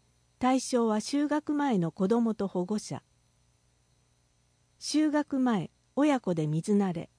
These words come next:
八月十日。対象はおむつが完全に取れている就学前の子どもと保護者。問い合わせ先、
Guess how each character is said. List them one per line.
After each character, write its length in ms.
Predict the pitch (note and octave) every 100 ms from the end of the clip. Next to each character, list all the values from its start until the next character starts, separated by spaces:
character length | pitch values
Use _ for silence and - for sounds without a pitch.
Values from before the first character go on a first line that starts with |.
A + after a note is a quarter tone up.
| _ _ _ _ _
八 320 | A#3+ - C#4
月 260 | B3+ - -
十 240 | A3 G#3
日。 240 | - F#3+ - _ _ _ _ _ -
対 220 | C4+ C#4
象 260 | - B3+
は 200 | A#3 A3 - _ _
お 60 | A3+
む 160 | D4
つ 120 | - C4
が 140 | F#3
完 260 | G3+ B3 C4+
全 200 | C4+ C4
に 120 | A#3+
取 200 | D4 C#4+
れ 60 |
て 140 | A3+ F3
い 100 | E3
る 160 | D#3+
就 260 | E3+ - C#4+
学 240 | D4 -
前 220 | C#4 C4 F#3+
の 140 | D3
子 140 | -
ど 140 | F3 A#3
も 120 | A3+
と 160 | - F#3+
保 160 | E3+
護 140 | F3 F#3+
者。 240 | - C3 _ _ _ _ _ _ _ _ _ _ _ _ _ _ _ _ _ _ _
問 200 | C#4 D4
い 60 | C#4
合 80 |
わ 100 | B3+
せ 140 | A#3+ A3+
先、 460 | G#3+ G3+ - F3+